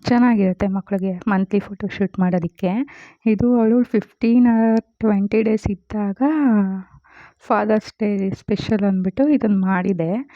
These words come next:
ಅಕ್ಕಿ ಮತ್ತು ಬೇಳೆಯಲ್ಲಿ ಮಾಡಿರೋದು, ಅದು ಪಪ್ಪ ಅಂತ ಬರ್ದಿರೋದು, ಕಡಲೆ ಬೀಜ. ತುಂಬ ಚೆನ್ನಾಗಿ ಬಂತು. ಆದರೆ ಅವಳೇ ಫೋಟೋ, ವೀಡಿಯೋಸ್ ತೆಗೆಸ್ಕೊಳ್ಳೋಕ್ಕೆ ತುಂಬ ಹಠ ಮಾಡ್ತಿದ್ಲು. ಚಿಕ್ಕ ಪಾಪು ಅಲ್ವಾ, ಅದು ಅಲ್ದೆ ಫೇಸಸ್ ಎಲ್ಲ ರ್ಯಾಷಸ್ ಆಗಿಬಿಟ್ಟಿತ್ತು.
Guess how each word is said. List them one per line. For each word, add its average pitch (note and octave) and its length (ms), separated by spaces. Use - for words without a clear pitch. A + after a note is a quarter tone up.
ಅಕ್ಕಿ - 340
ಮತ್ತು A#3+ 320
ಬೇಳೆಯಲ್ಲಿ G3+ 580
ಮಾಡಿರೋದು, F3+ 680
ಅದು C#4 340
ಪಪ್ಪ - 260
ಅಂತ A3 280
ಬರ್ದಿರೋದು, F#3+ 560
ಕಡಲೆ G#3 300
ಬೀಜ. F#3 220
ತುಂಬ C#4 240
ಚೆನ್ನಾಗಿ G#3+ 440
ಬಂತು. F#3+ 760
ಆದರೆ G#3 200
ಅವಳೇ G3 280
ಫೋಟೋ, G#3+ 540
ವೀಡಿಯೋಸ್ G3 320
ತೆಗೆಸ್ಕೊಳ್ಳೋಕ್ಕೆ F#3 520
ತುಂಬ G3 340
ಹಠ G3+ 160
ಮಾಡ್ತಿದ್ಲು. G3 440
ಚಿಕ್ಕ - 360
ಪಾಪು F#3+ 400
ಅಲ್ವಾ, F#3 340
ಅದು F#3+ 220
ಅಲ್ದೆ G3 340
ಫೇಸಸ್ F#3+ 520
ಎಲ್ಲ G3 160
ರ್ಯಾಷಸ್ F3+ 500
ಆಗಿಬಿಟ್ಟಿತ್ತು. F3 760